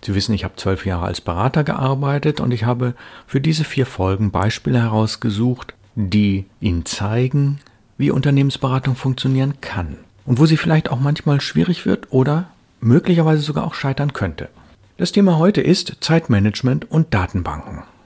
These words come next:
Das ist die Folge zwei von vier. Würde ich die Stadt und die Branche nennen und vielleicht auch noch die Jahreszahl, dann könnte man den Verlag, den ich über rund zwei Jahre hinweg beraten habe, relativ leicht ermitteln.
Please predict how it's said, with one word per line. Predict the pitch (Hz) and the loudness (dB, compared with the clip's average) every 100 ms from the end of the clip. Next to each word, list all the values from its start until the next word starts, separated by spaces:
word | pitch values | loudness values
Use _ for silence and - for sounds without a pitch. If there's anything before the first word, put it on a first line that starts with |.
| - | -8
Das | 196 185 | -4 -2
ist | |
die | 202 | -2
Folge | 160 127 104 | 0 0 -2
zwei | - 90 | -4 -8
von | - - | -6 -4
vier. | 180 220 - - _ _ _ _ _ - | 0 0 0 -20 _ _ _ _ _ 0
Würde | 117 120 | 2 4
ich | 131 110 - | 2 -2 -2
die | 127 | -2
Stadt | - 151 147 | 0 -2 0
und | 147 131 - | 0 0 0
die | 131 | -4
Branche | - 98 101 98 101 | -2 -2 0 0 -2
nennen | 90 82 80 71 - - - | -4 -4 -6 -8 -14 -18 -8
und | 113 | -2
vielleicht | 139 131 147 | 0 0 0
auch | 123 | -2
noch | 131 | -2
die | 123 | -2
Jahreszahl, | 107 131 147 104 - - 82 73 69 - | -2 0 0 -2 -4 -6 -6 -6 -10 -4
dann | 98 - | -4 2
könnte | 170 139 | 2 4
man | 107 | 2
den | 110 104 | 2 2
Verlag, | 139 208 - | 2 2 2
den | 156 131 | 0 0
ich | |
über | 123 117 | 2 2
rund | 127 127 | 2 0
zwei | - 180 | 0 0
Jahre | 165 151 147 | 2 4 4
hinweg | 127 120 117 | 4 2 0
beraten | 92 82 101 117 98 | -4 -2 -2 -2 -2
habe, | 98 104 104 - - - _ - | -2 -4 -6 -18 -20 -20 _ 0
relativ | 104 92 110 - | 0 2 -2 -4
leicht | - 78 - | -6 -6 -2
ermitteln. | 143 123 107 76 | 4 4 4 -4